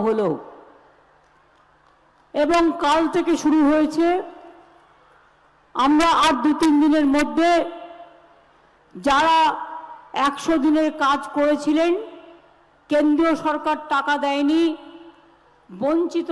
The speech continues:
হয়েছেন, লাঞ্ছিত হয়েছেন, খেটে খাওয়া গরিব মানুষ, তাদের টাকাটা তাদের ব্যাংকের অ্যাকাউন্টে পৌঁছে যাবে। তিন চার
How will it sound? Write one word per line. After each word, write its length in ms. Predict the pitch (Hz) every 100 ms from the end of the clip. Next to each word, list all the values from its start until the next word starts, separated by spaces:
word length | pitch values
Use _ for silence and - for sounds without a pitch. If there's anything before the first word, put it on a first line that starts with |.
| 294
হয়েছেন, 460 | 269 285 277 311 330 339 302 - - - _ _ _
লাঞ্ছিত 680 | 233 254 285 403 466 381 - 294 254
হয়েছেন, 480 | 269 269 302 311 320 - - - - _ _ _ -
খেটে 260 | 269 277 320
খাওয়া 220 | 285 294 294 269
গরিব 260 | 269 269 240
মানুষ, 280 | 247 262 339 - - - - - - _ -
তাদের 280 | 254 269 294 294
টাকাটা 380 | 277 285 285 330 330 262 - - - - 262
তাদের 260 | 262 285 233
ব্যাংকের 400 | 254 269 269 285 262
অ্যাকাউন্টে 540 | 262 269 269 262 330 349 - - - -
পৌঁছে 360 | 262 277 - 247
যাবে। 240 | 214 180 170 - - - - _ _ -
তিন 140 | 302 277
চার 140 | 320